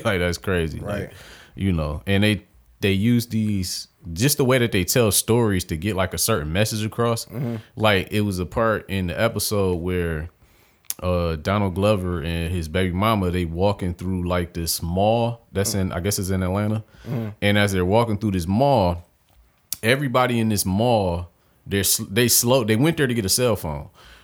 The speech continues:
Speaker 1: but they slowly started to realize that everybody in this mall is somebody that one of them dated at a certain point in time. And they
Speaker 2: Mm.
Speaker 1: got trapped in the mall. Now, mind you, he with his baby mama. Obviously, they dated. They got a baby together.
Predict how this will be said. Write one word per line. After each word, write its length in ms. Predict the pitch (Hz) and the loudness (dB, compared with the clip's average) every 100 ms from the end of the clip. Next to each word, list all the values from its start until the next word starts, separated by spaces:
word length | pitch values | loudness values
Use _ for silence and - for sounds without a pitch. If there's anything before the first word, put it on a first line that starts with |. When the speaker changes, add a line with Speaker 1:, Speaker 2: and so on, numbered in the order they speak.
| _ | _
Speaker 1:
but 160 | 92 107 | -2 2
they 120 | 104 | 2
slowly 440 | - 135 139 135 | 2 4 4 4
started 280 | 117 123 117 | 2 2 2
to 60 | 95 | 2
realize 480 | 117 117 101 98 | 2 4 4 2
that 220 | 95 87 - | 0 -4 0
everybody 640 | 107 113 104 107 104 98 | 2 2 2 2 2 0
in 80 | 98 | 0
this 160 | 90 | -2
mall 540 | 101 123 156 107 92 95 - - _ | 0 2 4 4 2 -2 -14 -20 _
is 320 | 95 92 90 | 0 0 2
somebody 640 | - - - 117 113 107 104 | 0 0 2 2 4 2 2
that 200 | 98 87 | 2 2
one 220 | 92 110 | 2 2
of 100 | 104 | 2
them 160 | 101 90 | 0 0
dated 400 | 92 113 95 85 | 4 4 2 0
at 120 | 90 | -2
a 40 | |
certain 320 | - 113 95 | 0 0 -2
point 220 | 87 101 82 | -2 -4 -2
in 60 | |
time. 300 | 78 76 50 - _ _ _ _ _ _ _ _ | -4 -6 -8 -16 _ _ _ _ _ _ _ _
And 200 | 98 95 | 0 2
they 80 | 98 | 2
Speaker 2:
Mm. 40 | |
Speaker 1:
got 160 | 101 92 | 2 2
trapped 320 | - 110 - | 2 2 2
in 60 | 82 | -4
the 60 | |
mall. 400 | 85 87 62 - - - _ - | -2 -4 -4 -10 -18 -20 _ -6
Now, 80 | 90 | 0
mind 340 | 107 190 170 | 2 4 4
you, 140 | 120 113 | 2 2
he 120 | 131 | 2
with 200 | 120 113 | 2 2
his 100 | 101 | 2
baby 240 | 101 101 | 2 2
mama. 280 | 95 101 82 | 2 2 0
Obviously, 520 | 87 107 98 87 90 | 2 2 2 -2 -4
they 280 | 80 90 98 | -2 0 0
dated. 260 | 78 78 76 | 0 -4 -4
They 100 | 85 | -4
got 160 | 82 | -4
a 40 | 76 | -2
baby 280 | 98 87 | -2 -2
together. 420 | 78 76 55 73 | -4 -8 -10 -12